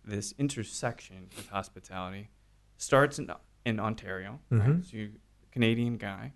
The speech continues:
Speaker 1: born
Speaker 2: Yeah.
Speaker 1: and raised in Ontario. Is that fair?
Speaker 2: Yeah, small town.
Speaker 1: What kinds of things in this small town did you do? Were you a sports guy? Were you an academic guy?
Speaker 2: Uh, sports guy. Played hockey.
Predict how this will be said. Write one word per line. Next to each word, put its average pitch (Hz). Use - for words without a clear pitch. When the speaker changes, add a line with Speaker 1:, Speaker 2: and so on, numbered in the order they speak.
Speaker 1:
born 113
Speaker 2:
Yeah. 110
Speaker 1:
and 113
raised 110
in 113
Ontario. 113
Is 160
that 120
fair? 143
Speaker 2:
Yeah, 120
small 113
town. 123
Speaker 1:
What 139
kinds 151
of 139
things 143
in 113
this 143
small 110
town 110
did 123
you 139
do? 185
Were -
you 107
a -
sports -
guy? 139
Were 180
you 127
an 104
academic 104
guy? 160
Speaker 2:
Uh, 127
sports 147
guy. 127
Played 127
hockey. 127